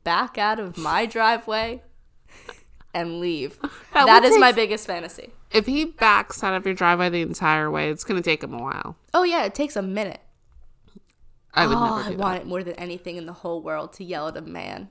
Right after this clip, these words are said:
Speaker 1: who get,
Speaker 2: Well,
Speaker 1: gets
Speaker 2: then maybe
Speaker 1: out of
Speaker 2: you
Speaker 1: their
Speaker 2: should
Speaker 1: car.
Speaker 2: really cut someone off.
Speaker 1: But I also know, I try not to.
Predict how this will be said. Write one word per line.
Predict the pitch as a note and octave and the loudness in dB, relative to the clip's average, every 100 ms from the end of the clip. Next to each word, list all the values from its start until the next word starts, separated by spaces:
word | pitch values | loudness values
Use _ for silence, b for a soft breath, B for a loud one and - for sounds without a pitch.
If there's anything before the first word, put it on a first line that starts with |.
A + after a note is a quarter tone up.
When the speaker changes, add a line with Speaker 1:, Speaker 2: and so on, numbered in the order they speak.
| _ | _
Speaker 1:
who | G#3 | -12
get, | F3+ D#3+ - G3+ | -10 -10 -12 0
Speaker 2:
Well, | G3+ G#3 | 4 6
Speaker 1:
gets | G#3+ | 6
Speaker 2:
then | |
maybe | A3 | 6
Speaker 1:
out | - - | 4 4
of | |
Speaker 2:
you | C4+ | 4
Speaker 1:
their | G#3 | 2
Speaker 2:
should | G3+ A3 | 2 2
Speaker 1:
car. | G3 F#3 | 2 8
Speaker 2:
really | G3+ G#3 A3 G#3+ F#3+ - | 8 10 8 6 2 -4
cut | - F3 - | 0 0 0
someone | F#3 D#3 D3+ | -4 -4 0
off. | C3+ G#2 - - | 2 2 -2 -4
Speaker 1:
But | A#3+ | -2
I | A#3+ A#3 | 0 4
also | A#3+ A#3+ B3+ A3+ | 2 2 -2 -2
know, | A3+ G#3 F#3+ F#3+ - - | -4 -2 -2 -4 -8 -10
I | |
try | A#3+ F4 F#4+ | -8 -6 -4
not | G#3+ - - | -4 -6 -8
to. | - - F2 B3 | -10 -10 -10 -14